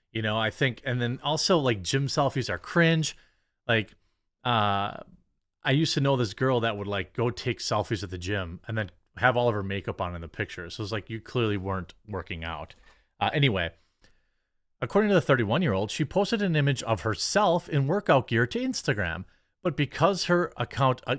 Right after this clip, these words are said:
contained a link to her O F account, CrossFit, uh, uh, had an issue, the place. Speaking with Daily Star, Harrison pla-, blasted the gym's decision,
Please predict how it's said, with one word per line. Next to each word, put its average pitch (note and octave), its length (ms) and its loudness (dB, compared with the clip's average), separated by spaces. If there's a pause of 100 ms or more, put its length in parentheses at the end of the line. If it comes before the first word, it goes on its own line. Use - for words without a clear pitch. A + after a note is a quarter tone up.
contained C3+ 580 0
a B2+ 140 2
link C#3 520 0
to C3 200 0
her F#2 380 0 (360)
O A2 180 2
F F#3 180 4
account, G2 480 -4 (680)
CrossFit, E3 680 0 (380)
uh, G#2 580 4 (920)
uh, A2+ 280 0
had B2 260 4
an B2 100 2
issue, G2 440 0
the F#2+ 80 -6
place. F#2 400 -4 (300)
Speaking B2 260 0
with G#2 100 0
Daily G#2 220 2
Star, F3 420 0 (380)
Harrison F3 360 2
pla-, F3 460 -2
blasted E3+ 720 4
the C3 100 -2
gym's A#2 280 -2
decision, A#2 480 -2